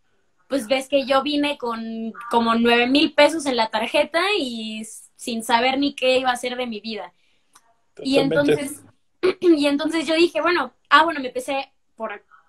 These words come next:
Speaker 1: casualidad, me puse, o sea, bueno, me empecé a llevar con muchísimos influencers. Y
Speaker 2: Casualidad.
Speaker 1: entonces, fue por casualidad.
Speaker 2: Súper lo andabas buscando. "Hey, influencer. Hey, tú,
Speaker 1: No.
Speaker 2: arroba".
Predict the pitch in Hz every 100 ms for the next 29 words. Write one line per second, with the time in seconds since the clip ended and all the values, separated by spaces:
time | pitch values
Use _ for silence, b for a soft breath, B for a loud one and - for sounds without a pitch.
0 | _ - 226 254 254 277 330 302 - _
1 | _ _ _ _ - 254 254 240 240 233
2 | 262 285 285 285 262 277 247 240 240 254
3 | 277 294 311 311 330 269 277 269 269 254
4 | 233 240 247 247 262 - - _ _ _
5 | _ _ _ 143 135 151 156 151 160 160
6 | 147 - - - _ - - _ _ _
7 | _ _ _ _ 403 440 571 571 494 381
8 | 311 311 330 381 392 285 262 - _ _
9 | _ 175 147 175 170 165 185 202 180 170
10 | 180 180 160 143 285 349 330 285 233 254
11 | 240 233 196 160 _ 269 330 381 392 523
12 | 679 226 233 220